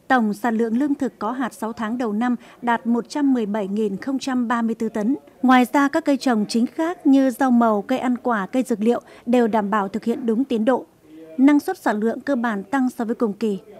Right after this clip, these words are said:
Sản xuất chăn nuôi sáu tháng đầu năm phát triển tương đối ổn định.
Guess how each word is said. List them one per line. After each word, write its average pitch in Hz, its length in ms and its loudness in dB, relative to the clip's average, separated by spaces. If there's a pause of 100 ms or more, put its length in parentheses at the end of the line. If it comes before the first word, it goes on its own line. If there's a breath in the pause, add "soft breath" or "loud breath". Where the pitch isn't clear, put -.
(420 soft breath)
Sản 220 280 -2
xuất 302 300 -2
chăn 262 180 2
nuôi 247 180 2
sáu 226 180 -4
tháng 226 300 -4
đầu 240 140 0
năm 233 200 0
phát 339 180 -6
triển 220 280 -2
tương 240 200 -2
đối 214 340 0
ổn 214 180 0
định. 214 160 -2